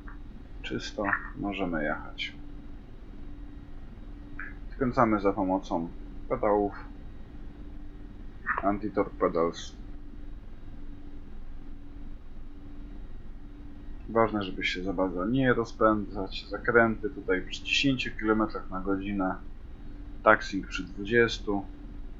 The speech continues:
Dokładną prędkość możemy zobaczyć sobie na Dopplerze, jaką mamy w kilometrach na godzinę.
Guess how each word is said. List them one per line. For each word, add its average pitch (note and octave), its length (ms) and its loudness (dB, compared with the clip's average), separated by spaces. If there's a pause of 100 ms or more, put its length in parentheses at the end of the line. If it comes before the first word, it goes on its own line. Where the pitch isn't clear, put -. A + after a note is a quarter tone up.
(1400)
Dokładną A2 440 4
prędkość G#2 380 -2
możemy F#2+ 560 4
zobaczyć F#2 400 0
sobie - 240 -4
na F2 160 0
Dopplerze, G2+ 640 4 (140)
jaką F#2+ 240 -4
mamy F#2+ 280 2
w - 160 -10
kilometrach F#2+ 440 -2
na F2+ 100 -8
godzinę. - 480 -6